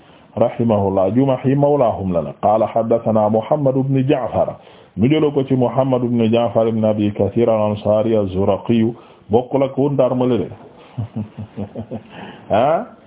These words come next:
kii Muhammad ibn Ja'far az-Zuraqi, waaw, voilà, bokkul ak woon Ndar al-Madani, waaw, rahmatullahi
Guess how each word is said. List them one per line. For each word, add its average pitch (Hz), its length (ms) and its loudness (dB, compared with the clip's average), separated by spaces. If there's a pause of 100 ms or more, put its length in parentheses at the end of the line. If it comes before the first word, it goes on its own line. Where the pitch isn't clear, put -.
(200)
kii 151 160 4
Muhammad 180 420 0
ibn 165 260 0
Ja'far 151 380 0 (120)
az-Zuraqi, 196 1040 0 (600)
waaw, 95 180 0 (500)
voilà, 104 220 0 (220)
bokkul 131 340 2
ak 127 100 0
woon 135 140 0
Ndar 117 220 0
al-Madani, 127 800 0 (540)
waaw, 85 280 0 (100)
rahmatullahi 110 1160 -2